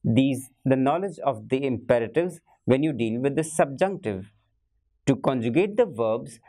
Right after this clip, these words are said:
just follow the third person conjugation, drop the last vowel, and add the vowel as given below, which we're going to be talking about right now. So, for cantar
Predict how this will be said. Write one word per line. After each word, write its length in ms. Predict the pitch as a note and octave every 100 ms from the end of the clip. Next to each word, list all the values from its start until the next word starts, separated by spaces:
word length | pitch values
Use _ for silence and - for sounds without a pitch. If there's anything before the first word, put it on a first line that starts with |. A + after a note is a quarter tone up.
| - - A#2+
just 320 | G3 A#3+ - -
follow 260 | C#3 C3 C#3+
the 120 | D#3 D#3 D#3+
third 400 | - F#3 A#3+ B3 _ _ _ _ _ _
person 460 | C#3 C3 C3 D#3+ E3
conjugation, 840 | C3+ A#2 A2 G#2+ G#2+ D#3 F#3+ F3 - _ _ _ _ - G#2+
drop 360 | B2+ F3+ -
the 80 | G3
last 360 | B2+ A#2+ - -
vowel, 440 | A2 A2+ A#2 F#3+ A3 - _ _ _ - - _ _ - -
and 320 | E3 E3+ G3+ - _ _ _ _ _ -
add 240 | E3+ F3+
the 60 | D#3
vowel 320 | A#2 A2 C#3
as 140 | A2+ A2+
given 340 | A#2+ G#2+ B2+
below, 380 | D3 G3 F#3 - _ _ - _
which 220 | A2 A#2+ B2
we're 80 |
going 140 | G#2+ A#2
to 100 | B2+
be 80 | A2+
talking 300 | C3 B2 C3
about 240 | C3 C#3
right 180 | C#3+ C#3
now. 320 | G3+ B2 F#2 - _ _ _ _ _ _ _ _ _ _ _ _ _ -
So, 540 | - C3+ A#2+ E3 F#3+ _ _
for 260 | - - E3
cantar 640 | C3 A#2 G#2+ A#2 A2 D3+